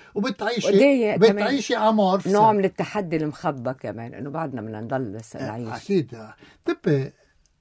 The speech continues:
Speaker 1: أنا ما بخاف هون لأنه أنت على طول عندك، آه، براسك باللاوعي تبعك، عندك على طول هيدي البذرة يلي براسك أو النغمة يلي براسك اللي بدك إياها بتقوليها، إنه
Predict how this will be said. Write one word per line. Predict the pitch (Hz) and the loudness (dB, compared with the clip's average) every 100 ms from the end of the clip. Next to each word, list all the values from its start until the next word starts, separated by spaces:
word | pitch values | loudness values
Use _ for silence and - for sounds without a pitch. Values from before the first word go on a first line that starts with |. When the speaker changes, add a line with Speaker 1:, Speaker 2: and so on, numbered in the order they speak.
| _ - | _ -4
Speaker 1:
أنا | 262 240 | -2 0
ما | 185 185 | 0 0
بخاف | 214 - 254 226 - | -2 -4 -2 -2 0
هون | 190 180 | 0 2
لأنه | 156 175 185 | 0 -2 -4
أنت | 214 - | -4 -4
على | 202 165 | -2 0
طول | 156 196 202 156 | 0 0 0 0
عندك، | 151 190 165 143 - 131 _ - - _ _ - - | -2 -2 -2 -6 -6 -8 _ -20 -20 _ _ -20 -18
آه، | 147 - - | -16 -14 -16
براسك | 139 113 139 165 202 190 135 | -4 2 4 4 2 -2 -2
باللاوعي | 143 139 151 160 170 156 127 | 0 2 2 2 2 0 -2
تبعك، | 160 156 139 139 135 127 | -2 -2 -2 -4 -6 -4
عندك | 160 165 151 - | -2 -2 -4 -4
على | 127 | -8
طول | 131 151 143 156 190 - _ _ _ _ | -4 -2 0 0 -4 -10 _ _ _ _
هيدي | - 143 180 156 | -2 0 2 2
البذرة | 123 107 151 143 139 113 123 208 254 | 0 0 0 2 0 -2 -4 -8 -12
يلي | 160 117 113 117 | -10 -8 -6 -8
براسك | 117 117 123 - 127 - | -6 -6 -8 -10 -16 -12
أو | 117 113 | -8 -8
النغمة | 107 113 170 180 143 120 | -6 0 2 2 0 -2
يلي | 123 120 117 | -4 -6 -6
براسك | 113 117 123 - 127 | -8 -8 -8 -10 -12
اللي | 113 113 | -12 -8
بدك | 127 123 110 131 | -8 -10 -10 -8
إياها | 120 | -8
بتقوليها، | 113 135 - 113 117 143 - - - - - | -12 -16 -20 -18 -12 -14 -14 -20 -20 -18 -4
إنه | 180 180 175 170 190 | -2 0 0 -2 -4